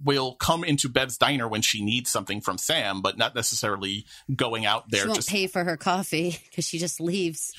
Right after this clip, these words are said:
Speaker 1: Right, and, but, and it's not even aware of it, which is almost worse. That she's,
Speaker 2: Right.
Speaker 1: she's just oblivious to how she goes about her s-, in the world.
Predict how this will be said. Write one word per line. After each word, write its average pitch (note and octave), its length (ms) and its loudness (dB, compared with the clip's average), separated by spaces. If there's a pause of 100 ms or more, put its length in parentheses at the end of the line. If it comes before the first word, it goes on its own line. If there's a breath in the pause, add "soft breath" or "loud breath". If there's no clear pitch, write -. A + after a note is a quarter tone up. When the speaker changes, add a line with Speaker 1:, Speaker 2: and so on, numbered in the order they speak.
Speaker 1:
Right, B3 240 6
and, G#3 160 4
but, A3+ 180 6
and G#3 340 4
it's - 120 6
not A#3+ 120 8
even A3+ 160 4
aware F3+ 400 8
of A#2+ 100 4
it, F#2+ 180 4
which C#3+ 140 6
is D3 100 6
almost C3+ 460 4
worse. - 460 4 (320 loud breath)
That D#3 120 4
she's, G#3 220 4
Speaker 2:
Right. - 140 2
Speaker 1:
she's - 280 4
just - 220 2
oblivious D#3+ 680 2
to C3+ 140 0
how B2 180 4
she B2 280 0
goes B2+ 280 2
about A#2 380 2
her A2+ 100 0
s-, - 200 0
in A#2 180 2
the G#2 60 0
world. A#2 440 0